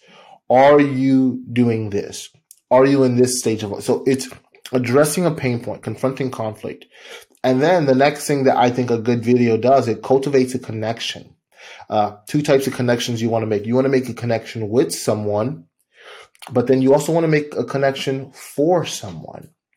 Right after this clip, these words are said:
right? So when you're in the video, you wanna relate. So how do you make a connection with someone, right? You wanna use language that they understand.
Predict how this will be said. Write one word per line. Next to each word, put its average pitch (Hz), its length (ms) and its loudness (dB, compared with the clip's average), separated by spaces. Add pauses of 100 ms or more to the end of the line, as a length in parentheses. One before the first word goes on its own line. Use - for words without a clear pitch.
(140)
right? 117 400 0 (200)
So - 160 0
when 123 260 2
you're 175 160 2
in 160 100 2
the 135 60 2
video, 127 380 2
you 120 200 0
wanna 147 420 4
relate. 117 420 0
So 120 360 0 (180)
how 131 140 2
do 165 60 2
you 165 100 2
make 139 180 2
a 127 60 -6
connection 120 420 -4
with 110 160 -2
someone, 101 260 -10
right? 123 320 0 (400)
You 127 160 2
wanna 147 400 4
use 135 380 2
language 135 560 2
that 131 160 2
they 120 220 2
understand. 117 920 -2